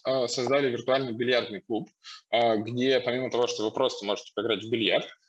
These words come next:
э, вы ещё можете, собственно, сразиться в чемпионате. Э, на это можно сделать ставки. Ну и, в общем, на этом можно даже заработать. А помимо того, что вот,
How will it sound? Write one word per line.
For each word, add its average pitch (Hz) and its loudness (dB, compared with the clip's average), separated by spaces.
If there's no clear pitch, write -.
э, 117 4
вы 135 2
ещё 170 0
можете, 139 -2
собственно, 127 -4
сразиться 123 -2
в - -20
чемпионате. 110 0
Э, 202 0
на 110 2
это 98 -2
можно 110 -4
сделать 104 0
ставки. 175 0
Ну 135 0
и, 113 2
в 107 0
общем, 208 -2
на 131 2
этом 175 -2
можно 160 0
даже 160 2
заработать. 190 0
А 135 4
помимо 147 0
того, 131 0
что 117 -2
вот, - -4